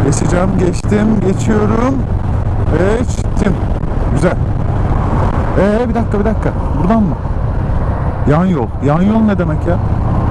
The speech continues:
Niye öyle oldu şimdi? Buradan sağdan sola bir şeyler yapacağız şimdi. Hop, dur abi, yavaşla. Yavaşla. Gelen yol arkamızda.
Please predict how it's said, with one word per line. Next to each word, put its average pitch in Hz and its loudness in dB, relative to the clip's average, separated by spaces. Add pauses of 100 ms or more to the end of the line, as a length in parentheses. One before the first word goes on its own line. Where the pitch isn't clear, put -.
(1080)
Niye 208 4
öyle 196 0
oldu 165 0
şimdi? 170 0 (560)
Buradan 180 0
sağdan 185 0 (160)
sola 180 0 (720)
bir - 0 (120)
şeyler 202 0
yapacağız 160 0
şimdi. - 0
Hop, 220 0 (260)
dur 180 2
abi, 147 0
yavaşla. 135 0 (640)
Yavaşla. 131 0 (160)
Gelen 127 2
yol - 0
arkamızda. 139 0